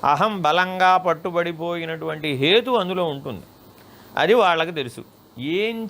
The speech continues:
చేస్తే నీకు ఆ పరిణామం పూర్తయి నువ్వు దాటగలుగుతావో దాన్ని ఉద్దేశించి వ్యవహారం చెప్తారు.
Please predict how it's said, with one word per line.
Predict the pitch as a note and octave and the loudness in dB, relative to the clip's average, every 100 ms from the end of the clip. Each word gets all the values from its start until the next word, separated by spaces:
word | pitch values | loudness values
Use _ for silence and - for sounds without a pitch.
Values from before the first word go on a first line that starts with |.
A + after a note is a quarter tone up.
| G3+ | 0
చేస్తే | G3 F#3+ - F#3 F#3 F#3 - - - - | 0 0 -4 -2 0 -2 -6 -14 -20 -10
నీకు | E3 F#3 F#3 F#3 | -4 -2 2 4
ఆ | E3+ | 4
పరిణామం | D#3 C#3+ D#3+ E3+ E3+ F3 E3 | 4 2 2 2 2 -2 -8
పూర్తయి | E3+ E3+ E3+ E3+ E3 | -8 -8 -6 -6 -4
నువ్వు | D#3+ | -4
దాటగలుగుతావో | C#3+ B2+ D#3 F3 D#3+ D3+ D#3 D3+ D3+ D3 G3+ | 2 4 4 0 0 0 -2 0 2 2 0
దాన్ని | A3+ A#2 A#2+ D#3 A3 C4+ C#4 | -2 2 4 6 4 2 -4
ఉద్దేశించి | B3 G#3 F3 B3 A#3+ A3+ A3+ G3 G3+ E4 | -4 -6 -2 2 4 2 -2 -6 -2 2
వ్యవహారం | C#4+ A#3 G3+ F3+ G3+ | 4 6 4 2 -2
చెప్తారు. | G#3 A#2+ - | -8 -10 -12